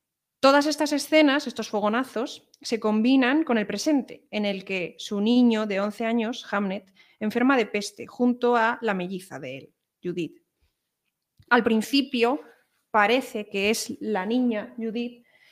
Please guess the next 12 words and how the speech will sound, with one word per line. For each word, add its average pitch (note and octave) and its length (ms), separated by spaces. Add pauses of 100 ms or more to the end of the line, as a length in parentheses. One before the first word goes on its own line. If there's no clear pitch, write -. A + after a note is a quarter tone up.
(120)
la A#3 320
que A#3 260
no A3+ 180
va G#3+ 120
a G#3 40
sobrevivir, G#3+ 840
pero C#4 220
finalmente C4+ 460
es - 160
Hamnet E3+ 360
quien E3+ 160
muere. C#3 360